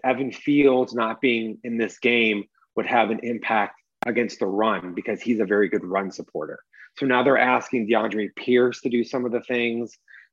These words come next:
that he's not quite as good at, that Evan Fields is better at, or Keyjuan Markham is having to come up and do some of these things that he's never really been asked to do in, in big time games. Um, if they had,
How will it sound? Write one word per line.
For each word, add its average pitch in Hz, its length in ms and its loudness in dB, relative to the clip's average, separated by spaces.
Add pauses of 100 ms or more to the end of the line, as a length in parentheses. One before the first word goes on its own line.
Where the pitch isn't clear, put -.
that 104 240 2 (260)
he's 131 280 2
not 113 320 0
quite 135 240 2
as 117 140 2
good 131 160 2
at, 131 180 4
that 107 100 -4
Evan 113 220 -2
Fields 117 360 0
is 110 120 -2
better 113 300 2
at, 110 260 2 (600)
or 104 160 -4
Keyjuan 120 460 2
Markham 107 380 -4
is 104 80 -8
having 110 320 -2
to 104 60 -10
come 120 200 -4
up 117 160 -2
and 104 100 -6
do 113 140 2
some 113 180 -4
of 107 80 -2
these 107 220 0
things 107 280 -4
that 107 60 -4
he's 98 140 -2
never 107 240 -2
really 104 460 0
been 113 100 -2
asked 107 280 -6
to 110 40 -10
do 107 160 2
in, 104 220 -6
in 107 80 -16
big 98 180 -6 (100)
time 110 200 -6
games. 104 500 -2 (640)
Um, 110 300 0 (380)
if 151 300 4
they 151 160 6
had, 131 680 2